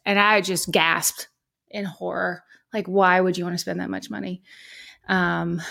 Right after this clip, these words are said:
oh, I look back to those innocent days. But he's, uh, I said, "You know what? If this is what you need in life to be happy, fine, do it. Bring it home, whatever you need." He's a very, uh, reasonable buyer.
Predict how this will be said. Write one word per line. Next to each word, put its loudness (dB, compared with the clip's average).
oh, -6
I -4
look -4
back -2
to -6
those -2
innocent -6
days. -8
But 6
he's, -2
uh, 2
I 2
said, 2
"You 4
know 8
what? 4
If 0
this 4
is 4
what 6
you 4
need 4
in 2
life 0
to -10
be -2
happy, -6
fine, -10
do -6
it. -8
Bring -8
it -4
home, 2
whatever 0
you 0
need." -8
He's 2
a 2
very, 4
uh, 4
reasonable 8
buyer. 0